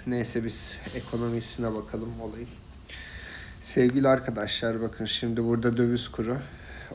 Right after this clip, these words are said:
on dört otuz altı oldu. Yanlış hatırlamıyorsam on üç kırk dokuz iken çektiğimiz altı gün önceki videoda düşüşlerin bir alım fırsatı olduğunu söylemiştik. <clears throat> Zaten milyarlarca, e, dolar, e, hibe edildi.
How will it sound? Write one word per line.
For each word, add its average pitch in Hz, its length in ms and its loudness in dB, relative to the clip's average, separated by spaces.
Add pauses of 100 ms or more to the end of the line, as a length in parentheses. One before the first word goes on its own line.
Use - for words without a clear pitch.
on 113 180 0
dört 120 300 0
otuz - 380 -8
altı 113 380 0
oldu. 110 320 -2
Yanlış 120 380 2
hatırlamıyorsam 120 800 0 (140)
on 117 120 -2
üç 120 260 -6
kırk 117 240 -4
dokuz 110 300 -6
iken 110 240 -4
çektiğimiz 113 640 -4
altı 110 280 0
gün 110 100 0
önceki 107 440 -4
videoda 110 420 -4 (680)
düşüşlerin 117 600 0
bir 123 100 6
alım 117 200 4
fırsatı 120 500 -2
olduğunu 120 340 6
söylemiştik. - 840 -6 (360)
<clears throat> 196 680 6
Zaten 131 420 6
milyarlarca, 113 920 6 (600)
e, 120 300 8
dolar, 127 480 6 (140)
e, 123 180 8
hibe 117 500 8
edildi. 110 460 -2